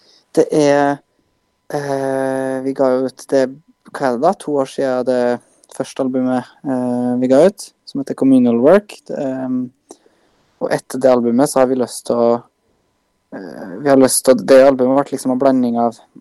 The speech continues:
av mange forskjellige låter som vi har skrevet over mange år. Mens det albumet her ble laget litt mer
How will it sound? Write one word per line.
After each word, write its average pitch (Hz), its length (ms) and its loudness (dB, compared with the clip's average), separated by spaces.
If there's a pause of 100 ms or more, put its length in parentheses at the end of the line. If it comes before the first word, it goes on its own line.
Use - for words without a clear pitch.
(220)
av 262 80 -4
mange 123 240 0
forskjellige 113 440 -2
låter 117 380 -2
som - 160 -12
vi 123 60 -6
har 117 60 -4
skrevet 120 560 -4 (160)
over 123 220 -10
mange 117 240 0
år. 120 260 2 (520)
Mens 135 160 -6
det 139 120 2
albumet 120 340 0
her 117 220 0
ble 127 100 2 (140)
laget 131 340 0
litt 131 200 -6
mer 117 420 -2